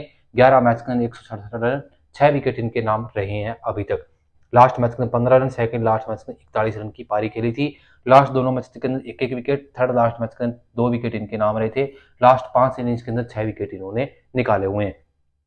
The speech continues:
राहुल शर्मा दोस्तों ये भी ऑलराउंडर रहने वाले हैं। एक सौ पांच मैच, दो हजार अस्सी रन, एक सौ पैंतालीस विकेट इनके नाम अभी तक रहे हैं। लास्ट मैच के अंदर देखें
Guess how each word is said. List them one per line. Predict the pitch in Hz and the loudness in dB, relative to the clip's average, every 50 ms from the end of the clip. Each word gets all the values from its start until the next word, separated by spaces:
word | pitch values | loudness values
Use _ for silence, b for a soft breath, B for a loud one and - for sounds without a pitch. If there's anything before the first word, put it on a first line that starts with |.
| _ _ _ - | _ _ _ 2
राहुल | 110 110 127 143 | 4 6 6 6
शर्मा | 139 - 147 143 143 143 | 4 2 2 4 6 6
दोस्तों | 139 135 - - - 151 | 4 4 2 0 0 0
ये | 135 120 117 | 2 2 2
भी | 120 131 | 2 0
ऑलराउंडर | 131 - 120 107 104 107 110 110 113 | 0 0 0 0 0 0 0 0 0
रहने | 110 101 90 92 98 | 0 0 -2 -2 0
वाले | 98 104 107 117 127 | 2 2 4 4 4
हैं। | 139 147 B B B B B B | 2 2 B B B B B B
एक | 131 127 - | -4 -2 0
सौ | - 151 | 0 2
पांच | 151 123 117 127 131 - 127 | 4 4 4 4 4 2 0
मैच, | 120 127 127 - - - - 117 | 0 0 0 -2 -10 -16 -6 0
दो | 110 113 120 | 4 4 6
हजार | 117 123 123 | 6 6 4
अस्सी | 123 - 123 - - - 123 | 2 0 -6 -8 -6 -2 0
रन, | 123 127 131 143 - - | 2 2 0 0 -6 -12
एक | 131 - | -12 -10
सौ | - - | -8 -6
पैंतालीस | - 117 110 110 110 113 117 - 113 | -6 -4 -2 0 0 0 0 -4 -10
विकेट | 104 - 107 101 | -10 -8 -8 -8
इनके | 101 101 101 - 110 | -8 -10 -8 -6 -4
नाम | 104 98 101 101 113 - b b b b b | -2 -2 -2 -4 -4 -8 b b b b b
अभी | 110 107 110 | -4 -2 -2
तक | - 120 - - | -2 -2 -4 -2
रहे | 117 110 104 104 101 | 0 0 0 0 0
हैं। | 92 87 - | -4 -6 -2
लास्ट | - 104 107 110 - - 113 | 2 2 2 2 0 -2 -4
मैच | 107 104 - - | -4 -4 -4 -4
के | 120 107 104 _ - 113 | -6 -6 -6 _ -6 -4
अंदर | 113 113 110 107 | -2 -2 0 2
देखें | 113 113 117 113 - 135 135 131 | 4 4 4 2 0 -2 -4 -4